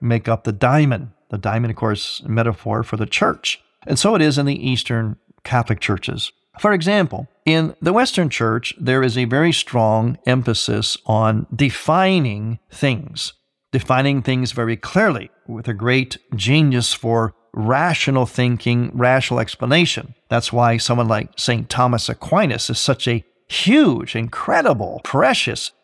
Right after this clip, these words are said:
valuable figure in the whole church, but especially in the Latin Rite Church, because he explained everything. He explained things very, very well, with a great deal of depth and reason and faith, but he was also a mystic.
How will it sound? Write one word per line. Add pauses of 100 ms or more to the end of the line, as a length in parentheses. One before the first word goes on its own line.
(100)
valuable
figure (140)
in
the
whole
church,
but
especially
in
the
Latin
Rite
Church,
because
he
explained
everything. (360)
He
explained
things
very,
very
well, (120)
with
a
great
deal
of
depth
and
reason (140)
and
faith, (240)
but
he
was
also
a
mystic.